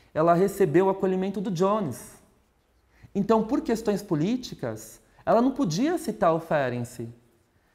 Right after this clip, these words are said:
porque o Jones detestava o Ferenczi e espalhou esse boato de que ele morreu psicótico.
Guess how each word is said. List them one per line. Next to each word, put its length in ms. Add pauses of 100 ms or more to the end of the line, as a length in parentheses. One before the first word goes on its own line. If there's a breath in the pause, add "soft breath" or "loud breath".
(720)
porque 260
o 80
Jones 760
detestava 840
o 40
Ferenczi 540
e 40
espalhou 420
esse 180
boato 480
de 100
que 140
ele 120
morreu 340
psicótico. 880